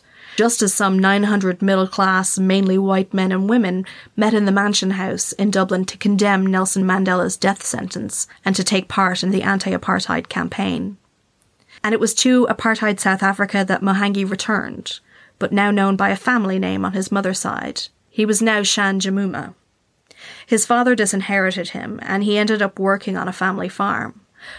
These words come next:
But true to his young self, he worked hard, and he bought land of his own and eventually owned a number of petrol stations. Incredibly, he stood in the controversial elections of nineteen eighty-four and was elected to the so-called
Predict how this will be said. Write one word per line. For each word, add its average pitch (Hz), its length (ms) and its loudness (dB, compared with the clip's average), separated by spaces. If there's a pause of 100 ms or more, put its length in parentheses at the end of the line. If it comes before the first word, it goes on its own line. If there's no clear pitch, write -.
(120)
But 208 140 2
true 269 240 4
to 240 100 6
his 208 160 2
young 214 240 4
self, - 380 -2
he 214 100 -2
worked 208 280 0
hard, 196 500 0 (160)
and 196 120 0
he 202 60 2
bought 220 300 0
land 214 240 2
of 190 80 -2
his 190 140 0
own 202 380 0
and 202 140 0
eventually 208 400 0
owned 196 260 2
a 202 40 -2
number 196 260 0
of 196 120 -6
petrol - 280 -4
stations. - 720 -6 (580)
Incredibly, 226 600 0
he 208 140 0
stood 220 260 0
in 208 80 2
the 196 80 0
controversial 196 600 0
elections 185 580 0
of 185 160 0
nineteen 190 320 0
eighty-four 196 640 0
and - 160 0
was 190 100 2
elected 196 400 0
to - 80 -6
the 185 100 -2
so-called 190 560 -2